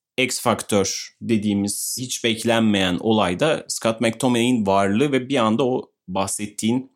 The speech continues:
dengeyi bozan, boşlukları çok iyi dolduran, ceza sahasında da dalışlarıyla ortalığı paramparça eden rolüydü. Tabii ki tek başına bunu yapmadı yani. Altı ikilik olağanüstü bir skordan bahsediyoruz ama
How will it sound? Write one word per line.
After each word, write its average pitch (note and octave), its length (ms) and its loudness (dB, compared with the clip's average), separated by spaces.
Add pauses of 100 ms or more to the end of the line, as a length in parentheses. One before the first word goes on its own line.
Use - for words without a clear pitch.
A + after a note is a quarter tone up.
dengeyi A2 760 2
bozan, F#2+ 520 0 (160)
boşlukları A2 540 0
çok - 300 -6
iyi A2 440 0 (160)
dolduran, G#2+ 580 0
ceza A2+ 320 0
sahasında G#2+ 440 0
da C3 140 0
dalışlarıyla A2+ 720 0
ortalığı A#2 800 -2 (160)
paramparça G#2+ 640 0
eden A2+ 320 0
rolüydü. A#2 520 0 (400)
Tabii D3 200 0
ki C3+ 140 0
tek C3+ 260 -6
başına A#2+ 520 2 (280)
bunu A#2+ 280 2
yapmadı A#2+ 460 2
yani. D2+ 220 -4
Altı G#2+ 420 0
ikilik A2+ 320 0
olağanüstü A2+ 480 0
bir A2+ 60 0
skordan A2 560 4
bahsediyoruz E2+ 560 -4
ama C3 280 -2